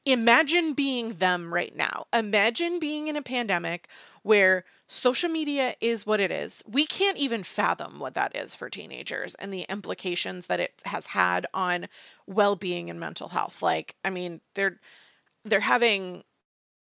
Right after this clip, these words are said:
C N N, you know, meetings on the Hill about what is happening on, not C span, that's the word I was looking for. The, um, you know, the, the social media people are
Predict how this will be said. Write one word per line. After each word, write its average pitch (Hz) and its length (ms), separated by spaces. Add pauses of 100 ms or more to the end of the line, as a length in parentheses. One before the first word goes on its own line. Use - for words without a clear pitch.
(400)
C - 400
N 226 140
N, 208 540 (140)
you 214 160
know, 185 540
meetings 233 720
on 240 160
the 262 60
Hill 220 480
about 226 600 (280)
what 247 240
is 240 160
happening 220 640 (100)
on, 185 680 (120)
not 220 260
C 285 140
span, 220 420
that's 233 160
the 226 80
word 202 140
I 175 40
was 180 100
looking 185 200
for. 175 220 (420)
The, 226 220
um, 185 500 (800)
you 233 140
know, 196 100
the, 180 400
the 220 80
social 240 300
media 220 260
people 208 420
are 185 500